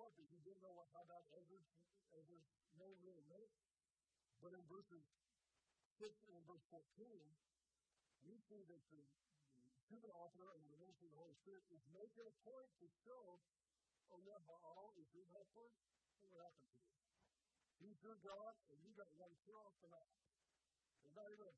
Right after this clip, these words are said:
there's not even a part of the map that I can find that is wide enough to show how far David beat him." On the other hand, the Lord is David. It's a bit of irony, but it's, it's certainly important in our understanding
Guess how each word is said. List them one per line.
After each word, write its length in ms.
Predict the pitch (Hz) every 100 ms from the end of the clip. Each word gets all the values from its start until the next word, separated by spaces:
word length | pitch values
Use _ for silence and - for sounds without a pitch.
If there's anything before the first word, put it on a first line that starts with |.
| 202
there's 160 | 185
not 80 | 214
even 160 | 220 175
a 80 | 196
part 160 | 214
of 80 | 214
the 80 | -
map 160 | 202 -
that 80 | 160
I 80 | 156
can 160 | 151
find 160 | 185 185
that 80 | 160 143
is 80 |
wide 240 | 156 180 180
enough 160 | 175
to 80 | - -
show 80 | 170 147
how 80 | 170
far 160 | 175 151 147
David 240 | 156 143 160
beat 160 | - -
him." 80 | 165 196 _ _ _ -
On 160 | 185 185
the 80 | 185 -
other 320 | 214 277 269 170
hand, 400 | 151 - 190 214 - - - - - - - - -
the 120 | 135 135 160
Lord 240 | 330 -
is 160 | 494 - _ - - - 110 -
David. 240 | 151 165 113 - _ _ - - - - - - - - - - - - - - - _ -
It's 160 | -
a 60 | 143
bit 100 | 190
of 80 | 160
irony, 480 | 160 190 156 139 143 - - _ _ - - - -
but 80 | 143
it's, 240 | 139 - - -
it's 160 | 127 _
certainly 400 | - - 147 143
important 480 | 131 123 165 143 131
in 20 | 127
our 80 | 131
understanding 720 | 135 127 _ 147 127 110